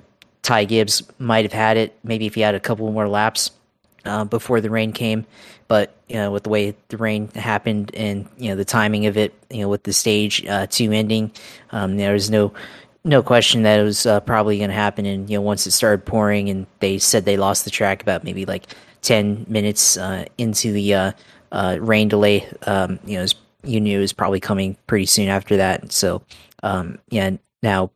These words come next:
now Noah Gragson, I think, yeah, he has most wins now, tied with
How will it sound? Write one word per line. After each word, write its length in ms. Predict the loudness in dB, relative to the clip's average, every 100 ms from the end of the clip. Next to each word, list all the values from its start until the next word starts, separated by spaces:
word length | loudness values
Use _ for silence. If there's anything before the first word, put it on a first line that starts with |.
| _ _
now 360 | 0 4 4 4
Noah 300 | 4 4 6
Gragson, 560 | 4 4 2 0 -4 -10 -8
I 100 | -4
think, 260 | -4 0 2
yeah, 120 | 2
he 160 | 0 -4 _ _ 0
has 180 | 2 4
most 340 | 6 6 2
wins 400 | 0 2 2 2
now, 240 | 2 4 2
tied 320 | 2 2 2
with 220 | 0 -4